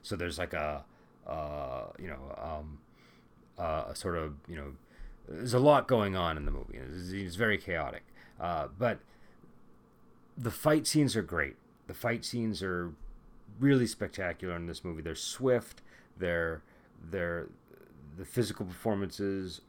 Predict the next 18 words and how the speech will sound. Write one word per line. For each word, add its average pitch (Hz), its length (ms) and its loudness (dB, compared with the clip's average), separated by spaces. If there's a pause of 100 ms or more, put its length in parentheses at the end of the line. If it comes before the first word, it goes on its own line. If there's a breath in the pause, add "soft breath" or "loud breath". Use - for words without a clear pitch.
(140)
are 85 120 -4
wonderful. 87 640 -2 (420 loud breath)
They're, 85 220 -2 (100)
they're, 90 240 -6 (140)
they're, 85 220 -6 (120)
again, 95 400 -2
it's 95 520 -8
a 101 40 -12
bit 143 160 4
of 160 100 4
a 160 60 6
grainy 127 360 2
movie. 110 520 2 (260)
You 110 120 0
know, 92 60 -2
the, 82 120 -6 (260)
the, 92 140 -4 (140)
the, 90 400 -4